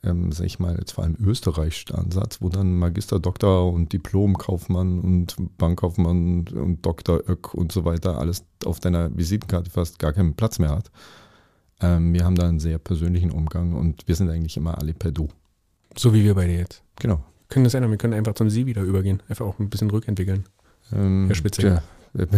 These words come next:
Speaker 1: <laughs> wenn Sie das wollen, Herr Bertram, können wir das gerne machen.
Speaker 2: Aber du hast, ähm, das ist ja vielleicht auch eine kleine Schwäche in der Argumentation. Du hast jetzt die beiden, die, die beiden Beispiele aufgezeigt, die mir jetzt auch einfallen würden.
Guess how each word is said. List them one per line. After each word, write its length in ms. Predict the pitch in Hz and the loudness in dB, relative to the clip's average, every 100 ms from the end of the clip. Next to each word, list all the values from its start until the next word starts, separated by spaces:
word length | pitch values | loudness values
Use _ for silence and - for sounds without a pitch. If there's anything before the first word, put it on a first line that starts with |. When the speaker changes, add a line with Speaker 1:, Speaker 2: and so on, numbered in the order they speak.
| - 104 | 2 -2
Speaker 1:
<laughs> 160 | 98 | 0
wenn 160 | 104 98 | 4 6
Sie 100 | 120 | 6
das 300 | 101 - 80 | 4 2 2
wollen, 300 | 90 110 127 | 4 6 4
Herr 100 | 131 | 6
Bertram, 540 | 120 131 - 143 135 | 6 4 2 2 2
können 200 | - 120 | 2 0
wir 80 | 104 | 2
das 160 | 101 - - | 0 -4 4
gerne 240 | 107 120 | 6 8
machen. 400 | 120 131 107 95 - - - - - _ _ | 8 6 4 0 -4 -16 -16 -18 -20 _ _
Speaker 2:
Aber 140 | 117 117 | 4 6
du 140 | 123 | 8
hast, 140 | 151 170 | 6 6
ähm, 400 | 156 147 139 135 - | 6 6 4 0 -2
das 140 | 117 | 0
ist 80 | 123 | 4
ja 100 | 143 | 4
vielleicht 340 | 120 117 120 | 6 4 2
auch 100 | 131 | 2
eine 100 | 123 | 2
kleine 320 | 113 110 110 104 | 4 4 4 4
Schwäche 320 | - 143 147 | 2 2 2
in 100 | 101 | 0
der 100 | 90 | 2
Argumentation. 560 | 98 98 98 98 98 | 2 0 0 -2 0
Du 80 | 95 | 2
hast 120 | 113 | 2
jetzt 140 | 117 - | 0 -2
die 60 | |
beiden, 440 | 101 101 107 104 98 | 2 2 4 2 2
die, 140 | 107 - - | -6 -4 0
die 200 | 107 107 | 0 2
beiden 360 | 95 87 90 | 0 0 0
Beispiele 480 | 87 90 - 104 98 | 2 0 0 -2 0
aufgezeigt, 500 | 107 - 113 - 104 | -2 -4 -4 -2 0
die 60 | 104 | 2
mir 60 | |
jetzt 140 | 92 - | 2 0
auch 120 | 87 | -2
einfallen 320 | 95 87 82 | -2 0 0
würden. 240 | 80 76 | 0 -2